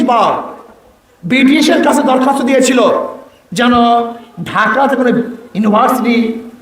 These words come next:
নির্মিত না হয়, স্থাপিত না হয়। এবং গড়াই মাঠে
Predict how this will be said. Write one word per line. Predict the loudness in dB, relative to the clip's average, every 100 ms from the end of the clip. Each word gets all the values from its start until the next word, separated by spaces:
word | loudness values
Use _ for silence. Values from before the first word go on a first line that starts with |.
| -4
নির্মিত | 0 2 2 2 2
না | 2
হয়, | 2 2 -2
স্থাপিত | 0 0 2 2 0
না | 0
হয়। | 0 0 -4 -10 -20 -20 _ _ 0
এবং | 2 2 2 2 2
গড়াই | 2 2 2
মাঠে | 0 0 0